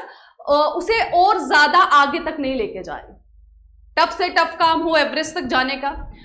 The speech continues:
या फिर space पे जाने का, टेक्नोलॉजी से related हो, science और tech से रिलेटेड हो, कोई भी स्ट्रीम आप देखें, हर एक जगह पर there are women's। लेकिन यहां तक आने के लिए उन्हें बहुत struggle करना पड़ा है।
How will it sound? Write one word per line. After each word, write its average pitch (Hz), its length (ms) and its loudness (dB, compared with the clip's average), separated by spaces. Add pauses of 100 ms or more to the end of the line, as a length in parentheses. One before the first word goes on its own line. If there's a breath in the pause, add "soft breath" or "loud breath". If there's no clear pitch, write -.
(180 loud breath)
या 294 180 4
फिर 320 520 -6 (640)
space 370 480 -2
पे 370 120 -4
जाने 233 300 -2
का, 262 420 -12
टेक्नोलॉजी 330 760 0
से 381 160 -2
related 285 460 -2
हो, 294 160 -2
science 320 380 -4
और 330 140 -8
tech 330 180 -8
से 349 160 -6
रिलेटेड 262 420 -6
हो, 294 80 -8 (380 loud breath)
कोई 453 280 2
भी 508 140 2
स्ट्रीम 349 340 -2
आप 240 120 2
देखें, - 460 -14 (480)
हर 349 100 4
एक 392 140 -4
जगह 214 240 -4
पर - 280 -16 (680)
there 381 180 2
are 370 180 -4
women's। 214 300 -6 (680 loud breath)
लेकिन 370 520 2
यहां 359 240 2
तक 466 300 -4
आने 294 260 2
के 330 180 -4
लिए 302 180 -4
उन्हें 339 240 -4
बहुत 370 340 -4
struggle 294 460 0
करना 220 320 -2
पड़ा 170 260 -6
है। 165 140 -14